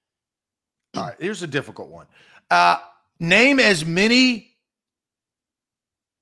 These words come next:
non-pred N H L players as you can.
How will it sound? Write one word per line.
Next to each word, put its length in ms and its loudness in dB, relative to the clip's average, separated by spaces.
non-pred 1080 2
N 140 0
H 280 0
L 180 6
players 520 0
as 240 -6
you 140 -6
can. 440 -12